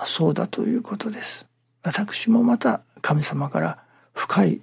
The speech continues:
ところでは操られていると認識すべきでしょうね。しかし、それが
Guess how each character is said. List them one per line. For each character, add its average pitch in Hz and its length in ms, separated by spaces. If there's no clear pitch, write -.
と 156 120
こ 160 120
ろ 156 120
で 156 100
は 156 300
操 202 360
ら - 80
れ 214 140
て - 140
い - 20
る - 180
と - 160
認 165 160
識 - 260
す - 140
べ - 120
き - 120
で 220 120
し - 120
ょ 175 160
う - 20
ね。 208 200
し - 100
か 160 160
し、 - 60
そ 160 120
れ 185 120
が 180 160